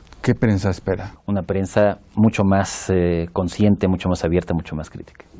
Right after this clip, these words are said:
Speaker 1: ¿Qué preguntas pide?
Speaker 2: Preguntas independientes, preguntas basadas en investigaciones serias.
Speaker 1: ¿Qué nos ha venido a decir Enrique Serna?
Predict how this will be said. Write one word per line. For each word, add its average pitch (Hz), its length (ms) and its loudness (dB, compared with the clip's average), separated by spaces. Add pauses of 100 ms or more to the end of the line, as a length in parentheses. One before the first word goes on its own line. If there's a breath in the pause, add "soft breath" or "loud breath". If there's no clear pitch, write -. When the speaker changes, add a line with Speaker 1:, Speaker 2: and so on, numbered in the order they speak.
(160)
Speaker 1:
¿Qué 117 80 -6
preguntas 104 520 -4
pide? 92 380 -2 (580)
Speaker 2:
Preguntas 101 640 4
independientes, 98 760 4
preguntas 92 440 2
basadas 90 460 0
en 90 80 2
investigaciones 85 760 -2
serias. - 560 -8 (100)
Speaker 1:
¿Qué 175 120 2
nos 175 160 2
ha 170 80 6
venido 151 320 6
a 131 40 4
decir 117 280 2
Enrique 104 340 2
Serna? 90 420 -8